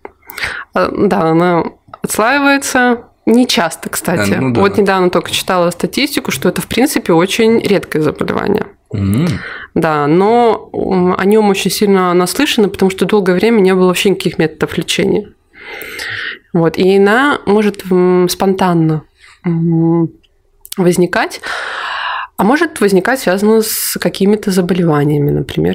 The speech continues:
Speaker 1: там, сахарным диабетом.
Speaker 2: Мгм.
Speaker 1: Вот. М, недавно я просто изучала опять тему,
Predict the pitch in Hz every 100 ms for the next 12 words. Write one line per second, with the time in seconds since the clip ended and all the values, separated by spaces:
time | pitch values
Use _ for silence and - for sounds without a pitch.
0 | - 180 165 190 - 190 175 160 165 139
1 | 175 156 - 160 143 - _ 117 113 98
2 | 92 95 - - - - - _ 175 180
3 | 175 175 170 - - _ _ _ 202 190
4 | 185 190 180 - _ _ _ 226 220 196
5 | 180 175 180 - 170 - 69 196 180 -
6 | 170 160 170 - - 226 233 185